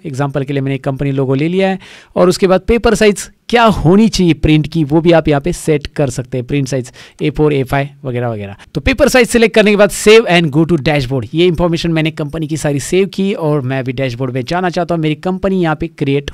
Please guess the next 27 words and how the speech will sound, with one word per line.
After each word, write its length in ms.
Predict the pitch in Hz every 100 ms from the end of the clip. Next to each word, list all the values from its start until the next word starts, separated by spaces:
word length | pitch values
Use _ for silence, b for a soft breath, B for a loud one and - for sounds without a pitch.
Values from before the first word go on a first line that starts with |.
| -
हो 120 | 147
रही 200 | 139 120
है। 160 | 104 95 b b b b
कंपनी 300 | 220 208 233
क्रिएशन 420 | 208 208 202 208
बहुत 400 | 147 123 143 175
ही 40 | 190
सिंपल 320 | 185 175 185
था, 140 | 190
जो 200 | 180 147
कि 100 | 143
हमने 200 | 151 139
यहाँ 140 | 139 135
पे 80 | 143
बना 320 | 120 120 113
लिया। 280 | 104 90 92 _ _ _ _ -
So 140 | 214
जैसे 260 | 185 262 302
ही 60 | 233
कंपनी 400 | 269 247 294 285
क्रिएट 260 | 262 247
करोगे 320 | 240 208 196
आपके 420 | 226 - 226 233 202
सामने 260 | 208 208
ये 60 | 208
डैशबोर्ड 480 | 156 165 151 170 156
आएगा 360 | 135 123 110